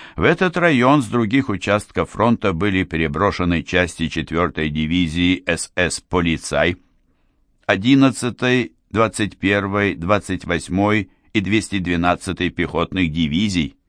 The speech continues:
Вместе с тем эта группировка противника была усилена артиллерией,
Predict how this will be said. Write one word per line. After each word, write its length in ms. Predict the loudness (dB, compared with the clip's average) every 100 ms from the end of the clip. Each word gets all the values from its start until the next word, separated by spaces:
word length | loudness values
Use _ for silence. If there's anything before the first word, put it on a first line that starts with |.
| _ -20 -20 -6
Вместе 540 | 2 4 4 2 -2 -4
с 80 |
тем 280 | -2 2 4
эта 240 | 2 2 0
группировка 720 | 0 -2 0 0 0 0 -2
противника 680 | 0 0 0 0 0 0 -2
была 240 | 2 2
усилена 640 | 2 0 -2 0 2 2 2
артиллерией, 960 | 0 -2 -2 -2 0 0 0 0 -2